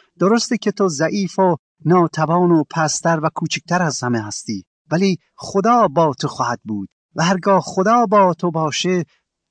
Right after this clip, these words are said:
چه کسی می‌تونه بر ضد شما باشد؟ چه کسی می‌تونه در برابر خدا مقاومت کند؟» جدعون که دلش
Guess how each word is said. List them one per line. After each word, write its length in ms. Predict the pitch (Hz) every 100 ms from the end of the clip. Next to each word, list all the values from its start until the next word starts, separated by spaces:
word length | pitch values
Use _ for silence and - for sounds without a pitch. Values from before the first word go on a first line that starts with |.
| _
چه 140 | -
کسی 380 | 240 165 - 139
می‌تونه 540 | 131 131 - 123 113 104 _ _
بر 160 | 135 123
ضد 280 | 110 120 107
شما 380 | - 110 101 98
باشد؟ 360 | 101 - - -
چه 140 | -
کسی 320 | 233 233 - 202
می‌تونه 420 | 185 - 175 156
در 180 | 160 156
برابر 380 | 151 143 131 127
خدا 340 | - 139 131 123
مقاومت 600 | 123 123 113 98 107 _
کند؟» 280 | - - - _ _ _ _ _ _ _ _ _
جدعون 420 | - 120 - 156 156
که 100 | 151
دلش 360 | 131 156 147